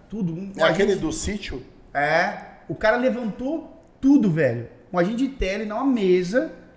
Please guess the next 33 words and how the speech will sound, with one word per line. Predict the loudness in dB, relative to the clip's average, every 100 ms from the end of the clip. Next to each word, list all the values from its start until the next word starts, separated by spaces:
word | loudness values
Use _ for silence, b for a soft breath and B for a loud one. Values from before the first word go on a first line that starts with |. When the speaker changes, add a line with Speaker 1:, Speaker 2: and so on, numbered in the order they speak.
| -20 -6
Speaker 1:
levantou | -2 -2 -4 -6 -6
o | -4
cara | -4 -2 0
inteiro, | 0 -4 -6 -4 0 0
velho, | 2 -2 -2
num | -8
computador, | -12 -8 -4 -2 -2
irmão. | -2 0 0 0 0
Speaker 2:
Tem | -2 -2
o | -2
Julião | -4 -2 -2 0
nosso | -2 -4 -6 0
lá, |
Speaker 1:
Então, | 2 2
Speaker 2:
parceiro, | 4 6 6
Speaker 1:
polícia | 6 4 -2
Speaker 2:
que |
é | 0
Speaker 1:
quanto | 2 2
Speaker 2:
embaçado. | 0 -2
Speaker 1:
quem | -2
tava | -4 -2
na | -2
rua, | 2 4 4 4
Speaker 2:
O | 2
Speaker 1:
tá |
Speaker 2:
Júlio | 2
Speaker 1:
entendendo? | 0 0 0 0
Speaker 2:
César | -2 -4 -4 4
Speaker 1:
É | 6
um | 6
Speaker 2:
Solda |
é | 2